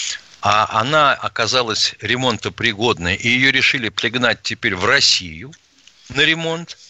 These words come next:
может быть, он там дешевле, чем в Чехии. Ведь те, кто ею владеет сейчас, тоже думают, разбираются и считают деньги, в том числе и по политическим соображениям. То, может быть, у чешских заводов и заказов не будет?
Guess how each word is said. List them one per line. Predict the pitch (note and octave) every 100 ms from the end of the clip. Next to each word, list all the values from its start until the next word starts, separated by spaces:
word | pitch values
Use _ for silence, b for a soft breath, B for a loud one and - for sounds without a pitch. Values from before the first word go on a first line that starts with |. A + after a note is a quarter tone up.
| - -
может | B2 C3 A#2+
быть, | B2+ C#3
он | C#3+ C3+
там | C#3 C#3+
дешевле, | D#3+ F#3 - F#3 F#2
чем | F2 - G#2
в | -
Чехии. | - D#3 - - B1+ B1+ - B B B B B G#2
Ведь | A2 -
те, | -
кто | C#3+ -
ею | B2+ A#2+
владеет | G#2+ A2 C3 A#2+ G2+
сейчас, | F2+ - B2+ A#2 -
тоже | - G3+ D#3
думают, | G#2+ G#2+ G2 E2+ D#2+ -
разбираются | E2+ F#2 F#2+ B2 F3 F3 - G#2
и |
считают | G2+ - - C3 C3 B2+
деньги, | F2+ E2 D2 C2 C#2+ - B B B B B B
в | -
том | B2+ A#2
числе | - B2+
и |
по | A2 B2+
политическим | D3+ D3+ - F#2 - G2 F2+
соображениям. | - G#2 G#2+ A#2+ F#2+ D2 A#1+ B1+ _ - - _
То, | -
может | D#3 E3+ E3+ C#3+ D3
быть, | D3 C3+
у | E3
чешских | - - D#3 - - A#2+ F#2
заводов | - D#3 D3+ D#3 F2+ F2+ - -
и | B2
заказов | - F#2 - - A3+ B3 C4+ C4 -
не | A#3+
будет? | A#3 A3 G#3+ E3+ - -